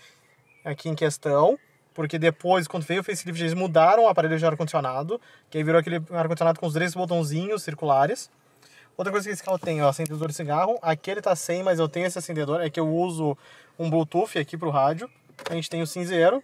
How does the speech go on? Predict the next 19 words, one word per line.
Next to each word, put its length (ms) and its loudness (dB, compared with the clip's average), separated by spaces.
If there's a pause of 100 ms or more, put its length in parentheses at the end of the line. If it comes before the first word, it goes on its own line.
(140)
tradicional, 500 2
dos 80 -10
carros 180 -2
dos 120 0
anos 100 0
noventa. 500 -2 (800)
Os 140 -16
quatro 240 4
vidros 180 -10
elétricos, 600 0 (760)
coisa 300 -2
que 100 -12
já 220 4
era 180 6
uma, 160 -2 (160)
um 300 -6 (360)
diferencial 480 -2
pra 160 0
época. 560 -4